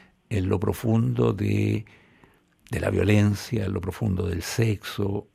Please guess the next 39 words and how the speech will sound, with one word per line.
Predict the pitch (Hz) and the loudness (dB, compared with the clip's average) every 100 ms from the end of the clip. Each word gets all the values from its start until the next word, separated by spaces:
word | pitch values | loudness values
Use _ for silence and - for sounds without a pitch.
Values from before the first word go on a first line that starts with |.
| _ | _
en | 92 90 | -6 -4
lo | 87 | -4
profundo | 90 87 104 98 98 98 92 | -4 -6 -4 -2 -2 0 -2
de | |
la | 82 82 | -2 -6
sordidez. | 87 85 90 90 101 85 - - _ _ _ _ _ - | -6 -6 -4 -2 -2 -4 -12 -20 _ _ _ _ _ -2
Eh, | 90 90 90 92 - _ | -2 0 -2 -4 -6 _
y | - 101 | 0 4
es | |
una | 98 101 | 4 4
película | 95 101 113 107 107 | 2 0 0 0 -2
que, | 113 - - _ - | -4 -14 -20 _ -10
eh, | - - | -10 -8
hay, | - 117 | -4 -4
que | - - | -4 -8
termina | - 104 107 120 123 | 0 0 2 2 2
interpelándonos | 110 98 82 - 98 113 117 107 82 | 0 0 -4 0 2 2 2 -2 -2
mucho | 113 120 - 120 117 _ | 0 0 0 -6 -8 _
a | 101 | -2
todos | - 110 107 | 4 4 4
nosotros, | 90 95 131 117 - 95 - | 2 -2 2 2 0 -10 -10
a | 107 | -4
todos | 107 110 | -2 0
nosotros, | 107 95 117 113 123 - - - - - - | -2 -2 -2 -2 -6 -8 -18 -18 -20 -18 0
no | 113 160 | 6 8
necesariamente | 196 175 170 160 156 143 131 147 151 143 | 8 6 4 4 2 4 4 4 2 0
por | 120 | 2
las | 107 - | 0 -2
que | - | -6
sean | - 160 160 135 | -2 0 0 2
nuestras | 104 - - - | -2 -2 -6 -4
trancas, | - 170 120 92 - 90 - - - | 2 6 6 4 -2 -8 -10 -20 -20
sino | - 110 131 | -2 0 2
también | 127 123 139 151 | 2 2 2 0
por | 139 127 | 0 0
las | 101 | -2
complicidades | - 120 104 - 101 123 113 165 170 123 - | -2 -2 -2 -2 -4 0 2 4 4 2 0
que | 131 | 0
hemos | 131 123 | 0 0